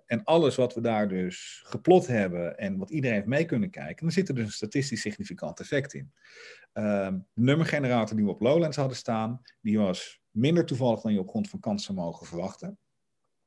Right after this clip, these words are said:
En we hebben het gedubbelcheckt door nog een generator in Groningen mee te laten lopen. Die deed helemaal niks. Nou, zou je zeggen, dat is heel leuk, interessant. Ehm,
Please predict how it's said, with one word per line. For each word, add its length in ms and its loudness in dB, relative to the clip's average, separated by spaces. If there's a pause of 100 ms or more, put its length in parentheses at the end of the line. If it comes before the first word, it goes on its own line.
(100)
En 100 0
we 60 2
hebben 180 0
het 100 -16
gedubbelcheckt 580 4
door 120 2
nog 120 0
een 60 -4
generator 500 0
in 80 -4
Groningen 360 4
mee 180 0
te 120 -10
laten 280 -8
lopen. 280 -4
Die 100 -2
deed 180 4
helemaal 220 0
niks. 360 -4 (1120)
Nou, 180 4
zou 160 6
je 80 6
zeggen, 300 4
dat 80 2
is 100 0
heel 120 6
leuk, 260 8
interessant. 720 -2
Ehm, 720 0